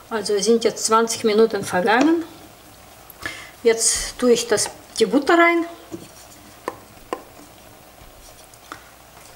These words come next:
Lass das wieder,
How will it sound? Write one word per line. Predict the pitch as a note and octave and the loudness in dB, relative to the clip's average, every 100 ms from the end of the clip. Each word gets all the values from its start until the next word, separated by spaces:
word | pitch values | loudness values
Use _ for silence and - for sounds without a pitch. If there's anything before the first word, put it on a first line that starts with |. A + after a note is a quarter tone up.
| - - - - - - - - - - - - - - | -4 -2 -4 -4 -8 -4 -4 -4 -14 -20 -20 -20 -18 -2
Lass | G#3+ A3 | 0 0
das | - F#3+ - | -2 -4 -4
wieder, | G3 F3+ | -2 -4